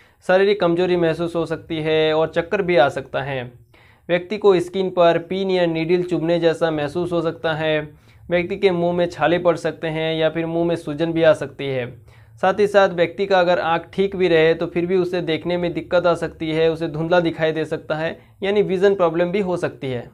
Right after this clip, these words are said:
मूड ऑफ रहता है, कहीं पे भी मन नहीं लगता है और लेजीनेस जैसा फीलिंग रहता है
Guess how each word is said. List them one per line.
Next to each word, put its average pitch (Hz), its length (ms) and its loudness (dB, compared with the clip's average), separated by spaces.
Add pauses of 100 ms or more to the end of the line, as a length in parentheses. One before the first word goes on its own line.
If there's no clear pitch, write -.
(240)
मूड 196 260 8
ऑफ 202 160 8
रहता 180 300 6
है, 175 240 6
कहीं 180 220 2
पे 175 120 -4
भी 180 100 2
मन 170 220 2
नहीं 180 180 4
लगता 170 360 2
है 165 260 2
और 165 160 4
लेजीनेस 170 420 2
जैसा 175 260 0
फीलिंग 165 300 -2
रहता 143 280 -2
है 135 340 -4